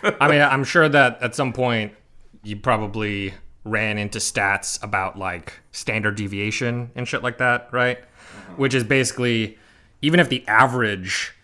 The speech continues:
Speaker 2: is fifty-four percent, if it was, like, fifty-four plus or minus thirty percent, <laughs> you know what
Speaker 1: That's
Speaker 2: I
Speaker 1: like
Speaker 2: mean?
Speaker 1: Joe Biden's electoral, like, <laughs>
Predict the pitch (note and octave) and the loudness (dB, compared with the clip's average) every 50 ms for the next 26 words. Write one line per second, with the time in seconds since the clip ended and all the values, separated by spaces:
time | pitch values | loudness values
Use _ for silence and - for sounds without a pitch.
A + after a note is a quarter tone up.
0 | _ _ _ - A#2 G#2+ - - C#3+ A#2 - A#2 G2+ - G#2+ G#2+ G2 - G#2 G2 | _ _ _ -2 -2 -2 0 0 -2 -2 -2 -4 -6 -4 -4 -4 -4 -4 -6 -6
1 | - - F#2+ F2+ F2 E2+ - - - - _ _ - - B2 A2+ D3+ E3 - C#3 | -4 -4 -4 -4 -6 -8 -10 -12 -14 -16 _ _ -12 -8 -2 0 2 2 2 2
2 | B2 B2+ A#2+ G#2+ - - - - _ _ - - - E3+ D#3+ - D#3+ C#3 - - | 2 2 2 2 0 -2 -10 -20 _ _ -6 0 0 0 2 2 0 -2 2 2
3 | C#3+ C3+ B2+ B2 A#2 A#2 A2 G2 - - - _ _ - - - A#2 A2 - - | 4 4 6 6 4 4 4 2 -2 -6 -20 _ _ -8 -4 -2 -2 0 0 0
4 | A#2 A2 G#2 G#2 G#2 G#2 G2+ G#2 G2+ - - - - _ - A#2+ A#2 A2+ C3 B2+ | 0 2 2 2 2 0 0 -2 -2 -2 -4 -6 -6 _ 0 0 2 2 0 0
5 | - D3 D3 - E3+ D3+ D3+ D#3+ D3+ - D#3 - - - F4 - - - - - | 0 0 2 4 4 4 4 2 0 -2 -2 4 6 8 8 8 6 4 4 4
6 | A3+ A3+ F#3+ - G#3+ D3+ C3 D3 D3+ D3+ D3+ D3 D3 D3+ D#3+ D#3+ F#3 G3+ F#3+ F3 | 4 4 4 4 2 2 4 4 4 6 6 6 6 4 4 4 6 6 6 6
7 | C#3+ D#3+ D#3 E3 D#3+ E3+ D3+ D#3 D3+ D3+ D3+ D3+ - D#3+ C#3 C#3 C#3 B2 A#2+ A#2 | 6 4 4 4 2 0 0 2 2 0 0 0 0 0 2 2 2 2 0 0
8 | B2+ D#3 D3 C#3 C#3 D3+ D3+ C3+ F3+ D#3+ | 0 0 0 0 0 -2 0 2 4 6